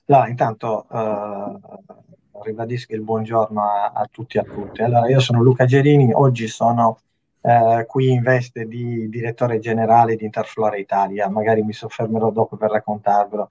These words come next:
S-, da-, il, il mio accento, eh, svedese vi fa capire che vengo dalla Sardegna, eh, in particolare da Cagliari, però diciamo che ho passato gli ultimi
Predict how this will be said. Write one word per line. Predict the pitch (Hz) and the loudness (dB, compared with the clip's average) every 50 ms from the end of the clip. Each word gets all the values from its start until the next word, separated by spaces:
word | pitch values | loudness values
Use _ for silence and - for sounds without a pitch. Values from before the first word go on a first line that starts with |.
| _ _ _ _ _ _ _ | _ _ _ _ _ _ _
S-, | - - - - - | -14 -12 -10 -10 -6
da-, | 139 127 143 - | 0 0 0 2
il, | 147 143 - | 2 0 2
il | - 143 135 | 2 4 6
mio | 143 143 143 | 6 6 6
accento, | 139 - - 151 147 143 139 135 127 123 127 120 117 117 113 - - | 4 2 0 2 2 2 2 0 -2 -2 -2 0 2 2 2 2 0
eh, | 123 120 113 110 113 110 | -2 -2 0 0 -2 -4
svedese | 113 117 127 123 131 131 127 123 117 113 110 113 113 110 110 - | -2 -2 0 2 4 4 2 2 0 -2 -4 -4 -4 -4 -4 -4
vi | 113 113 123 120 | -6 -8 -8 -6
fa | 120 - 123 120 | 0 0 0 0
capire | - 123 117 - 131 123 120 113 117 | 0 -2 -2 0 0 0 2 2 0
che | 113 120 113 | -2 -2 -2
vengo | 117 123 117 117 | 0 0 0 0
dalla | 117 113 113 113 | 2 2 2 2
Sardegna, | - - 143 143 123 127 127 120 120 120 120 135 151 170 175 - _ - _ _ _ _ | 4 4 2 4 4 2 2 2 2 0 0 2 2 0 0 -4 _ -20 _ _ _ _
eh, | - 139 131 123 123 120 113 117 120 110 107 107 110 | 0 2 4 6 6 6 6 6 4 2 0 -2 -4
in | 120 117 | -6 -10
particolare | 120 - 117 - - 113 131 131 123 117 | -6 -8 -8 -8 -6 -2 0 0 0 2
da | 113 135 143 | 2 2 2
Cagliari, | - - 131 123 117 117 123 123 127 127 131 131 127 | 2 2 2 2 2 0 -2 -4 -2 -2 -2 -4 -2
però | - 127 127 127 123 120 | -2 0 0 0 0 0
diciamo | 113 120 123 - - 120 117 123 120 113 | -4 -8 -10 -6 -4 -2 -2 -2 -2 -6
che | 117 - - | -6 -8 -12
ho | 107 | -6
passato | - 113 - - - 110 - - 113 | -6 -6 -6 -4 -6 -6 -6 -6 -10
gli | 107 110 113 | -10 -8 -8
ultimi | 120 120 123 120 - - 113 117 117 117 113 | -6 -6 -6 -8 -8 -8 -8 -6 -4 -6 -6